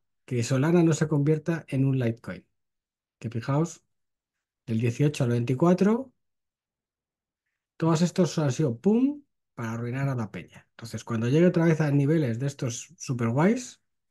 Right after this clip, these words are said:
de R S I super chupi en gráfico semanal, cuando vuelva otra vez a este nivel, lo vendes, ¿vale? Cuando Solana esté en ochenta y cinco del R S I semanal, fuera.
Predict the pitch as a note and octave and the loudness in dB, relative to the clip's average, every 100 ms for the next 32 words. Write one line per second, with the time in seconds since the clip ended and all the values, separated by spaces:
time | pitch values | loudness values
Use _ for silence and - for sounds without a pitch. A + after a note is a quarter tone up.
0 | _ _ _ _ _ _ _ _ B2 C3 | _ _ _ _ _ _ _ _ -2 0
1 | C#3 C#3 C3+ C#3 D3+ D3 - _ - C3 | 0 0 2 2 4 2 -4 _ -12 -6
2 | C3 A#2+ F3+ F3+ F#3 C#3+ C3 D3+ C3+ B2 | -4 0 0 4 4 4 0 -2 -2 -2
3 | C3 C3 G3+ B3+ _ _ _ _ _ _ | -2 0 0 -2 _ _ _ _ _ _
4 | _ _ _ _ _ _ C#3+ C3+ C3 D#3+ | _ _ _ _ _ _ -6 -2 2 4
5 | G3 D3+ A#2+ D3 D#3+ C#3+ B2+ C3 - A2 | 4 2 0 -2 -2 -2 -2 -4 -4 -4
6 | G#2+ F3+ B3+ - _ _ _ _ _ _ | 0 0 -2 -10 _ _ _ _ _ _
7 | _ _ _ _ _ _ _ _ _ _ | _ _ _ _ _ _ _ _ _ _
8 | _ A#2+ G#2+ G2 G#2+ - - _ _ A#2 | _ -8 -6 -8 -14 -20 -20 _ _ -16
9 | C#3 E3+ A2+ G#2 - B2+ F3 E3 F3 E3 | -14 -12 -10 -6 -2 2 4 4 2 2
10 | - D3+ C#3 F3 D#3+ D3 D3 C#3+ C3+ C3+ | 0 -2 0 2 2 0 0 -2 -2 -4
11 | C3 A#2+ C#3+ A3+ B3+ - _ _ A#2 - | -4 -2 -2 -2 -6 -18 _ _ -16 -16